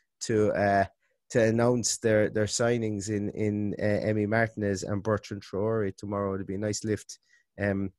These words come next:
you know, prior to the game, or lift for, for even the T V cameras to show that we mean business, um, because, uh, I like that propaganda that you get sometimes when you're on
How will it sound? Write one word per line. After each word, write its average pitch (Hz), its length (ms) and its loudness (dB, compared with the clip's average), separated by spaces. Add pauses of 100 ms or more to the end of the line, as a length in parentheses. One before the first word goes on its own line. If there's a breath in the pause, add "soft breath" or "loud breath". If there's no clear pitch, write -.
(420)
you 104 140 0
know, 98 180 0 (240)
prior 117 260 4
to 101 120 -8
the 95 80 -8
game, 104 360 -4
or 92 200 -4 (120)
lift - 300 -6
for, 95 300 -6 (320 soft breath)
for 117 180 0
even 123 220 0
the 117 80 -4
T 135 220 -4
V 131 180 -4
cameras 110 400 0
to - 80 -8
show 117 180 0
that 110 80 -2
we 110 160 -4
mean 110 240 -4
business, 104 540 -4 (360)
um, 95 220 -4
because, 98 760 0 (380)
uh, 98 380 2 (400)
I 120 80 4
like 117 240 2
that 101 180 -2
propaganda 98 600 -2
that 90 180 -6
you 85 60 -12
get 92 180 -2
sometimes 92 500 -6
when 92 120 -6
you're 92 200 -6
on 90 380 -4